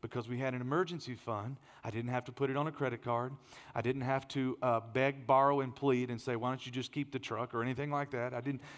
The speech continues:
I didn't have to call my daddy and say, "Hey, can you loan me a few bucks?" No, we had money, uh, in our emergency fund. Of course, now we've gotta refill it.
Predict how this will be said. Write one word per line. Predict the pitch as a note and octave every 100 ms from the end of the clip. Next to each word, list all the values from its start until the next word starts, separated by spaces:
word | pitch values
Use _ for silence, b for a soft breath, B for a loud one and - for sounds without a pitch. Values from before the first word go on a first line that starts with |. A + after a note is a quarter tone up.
| B
I | A#2
didn't | B2+
have | C#3+ C#3+
to |
call | D3 D3+
my | D3+ D3
daddy | C#3 C#3 C#3 C#3+
and | C3+
say, | C#3 C3
"Hey, | C#3 B2+
can | - A#2+
you | A2+
loan | B2+ C#3+
me | C#3+
a |
few | C#3 D3
bucks?" | C3 C#3 B2+ D3+
No, | G3 C3+ B B B
we | B2+
had | A2+ C#3+ E3+ -
money, | C#3 C#3 B2+ D#3 B B - -
uh, | A#2+ A2+
in | B2+ B2
our | D#3
emergency | F3 F3+ E3+ - A2+
fund. | - A2 C#3+ B B
Of |
course, | - C3+ B2
now | B2
we've | B2 B2
gotta | B2+ A#2
refill | A#2 - F#3 G#3+
it. | C#3+ C#3+